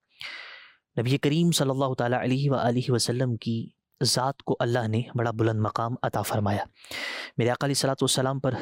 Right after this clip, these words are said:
درود شریف پڑھنے کی بڑی عظمتیں اور بڑی برکتیں ہیں۔ میرے آقا علیہ الصلوۃ والسلام خود ارشاد فرماتے ہیں کہ قیامت کے دن میرے سب سے زیادہ قریب وہ شخص ہوگا جو دنیا میں مجھ پر کثرت سے درود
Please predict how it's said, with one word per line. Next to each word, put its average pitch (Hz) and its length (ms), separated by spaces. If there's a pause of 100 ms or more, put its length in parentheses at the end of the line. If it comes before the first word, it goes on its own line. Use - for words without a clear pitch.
(100)
درود 117 280
شریف 120 320
پڑھنے 120 280
کی 117 160 (480)
بڑی 147 220
عظمتیں 127 400
اور 127 160
بڑی 113 220
برکتیں 110 400
ہیں۔ 101 100 (580)
میرے 110 100
آقا 113 180
علیہ 117 120
الصلوۃ 123 240
والسلام 117 440 (180)
خود 131 180
ارشاد 117 320
فرماتے 110 360
ہیں 113 120 (580)
کہ - 80 (180)
قیامت 160 420
کے 147 100
دن 127 180 (300)
میرے 135 240 (140)
سب - 300
سے 156 200
زیادہ 120 360 (200)
قریب 147 440
وہ 127 240
شخص - 320
ہوگا 113 240 (540)
جو 151 100
دنیا 135 400
میں 170 120
مجھ 117 200
پر 131 160 (300)
کثرت 147 300
سے - 120
درود 110 200